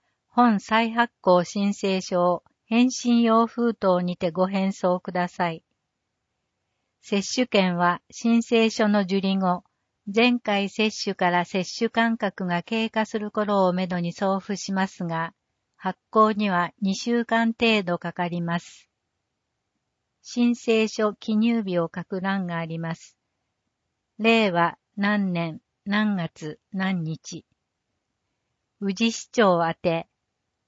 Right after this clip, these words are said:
申請内容。接種対象者。氏名。住民票に記載の住所。生年月日。接種券番号。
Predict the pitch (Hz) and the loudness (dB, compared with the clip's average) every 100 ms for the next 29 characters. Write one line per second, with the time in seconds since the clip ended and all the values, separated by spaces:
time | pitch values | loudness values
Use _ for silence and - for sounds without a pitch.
0 | _ _ _ _ _ _ _ - - 247 | _ _ _ _ _ _ _ -8 2 4
1 | 247 - 240 233 220 220 196 175 160 160 | 4 4 4 4 4 2 2 0 0 -2
2 | 160 _ _ _ _ _ _ _ _ _ | -6 _ _ _ _ _ _ _ _ _
3 | _ - 247 247 - 196 - 208 214 - | _ -4 0 0 0 -4 0 0 0 0
4 | 208 190 - - 160 160 _ _ _ _ | 0 0 0 -2 -2 -2 _ _ _ _
5 | _ _ _ _ - - 233 214 180 170 | _ _ _ _ -16 -2 0 2 2 -2
6 | 170 _ _ _ _ 190 220 226 226 220 | -8 _ _ _ _ -6 0 2 4 2
7 | 220 208 214 208 208 - - 220 214 208 | 0 0 0 2 0 -4 -2 0 2 0
8 | 208 208 220 196 - 175 160 160 _ _ | -2 0 0 0 -2 -2 -2 -4 _ _
9 | _ _ _ _ - 226 226 220 220 208 | _ _ _ _ 0 2 2 2 2 0
10 | 202 - _ 165 160 - _ _ _ _ | -2 -2 _ -10 -10 -12 _ _ _ _
11 | - 214 190 - 254 - 233 226 214 214 | -6 -2 -2 -2 -2 2 2 2 2 2
12 | 214 180 170 160 160 | 0 0 0 0 -2